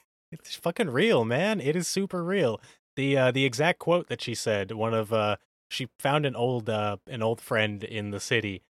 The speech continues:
and her old friend was like, "Are you two together?" And she goes,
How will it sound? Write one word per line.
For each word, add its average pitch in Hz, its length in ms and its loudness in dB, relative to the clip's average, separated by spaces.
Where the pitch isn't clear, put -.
and 104 260 -2
her 107 160 0
old 107 220 0
friend 165 280 -2
was 117 140 -2
like, 110 200 2
"Are 101 80 -6
you 107 180 -4
two 196 340 -2
together?" 208 520 0
And 131 140 -6
she 156 120 -2
goes, 120 320 2